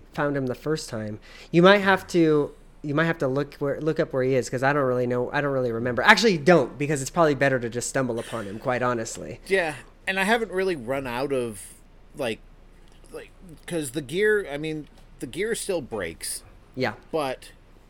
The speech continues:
Speaker 2: because you can fuse items, you're never, like, if your sword breaks, you can pick up a stick and a rock and
Speaker 1: And you
Speaker 2: create
Speaker 1: got,
Speaker 2: a,
Speaker 1: yeah,
Speaker 2: yeah, like, a
Speaker 1: exactly.
Speaker 2: weapon that will at least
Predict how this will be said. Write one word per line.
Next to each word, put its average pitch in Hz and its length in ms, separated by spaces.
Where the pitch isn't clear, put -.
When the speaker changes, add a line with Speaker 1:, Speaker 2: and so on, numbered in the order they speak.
Speaker 2:
because 165 540
you 170 80
can 143 260
fuse 143 760
items, 156 680
you're 127 280
never, 131 380
like, 120 240
if 127 160
your 151 160
sword 147 400
breaks, 135 420
you 123 60
can 127 100
pick 147 180
up - 120
a - 40
stick - 400
and 131 120
a 120 60
rock 113 420
and 123 80
Speaker 1:
And - 40
you 107 40
Speaker 2:
create 120 420
Speaker 1:
got, 127 220
Speaker 2:
a, 120 180
Speaker 1:
yeah, 117 240
Speaker 2:
yeah, 131 200
like, 127 160
a - 20
Speaker 1:
exactly. 135 120
Speaker 2:
weapon 123 440
that 113 180
will 117 200
at 127 160
least - 540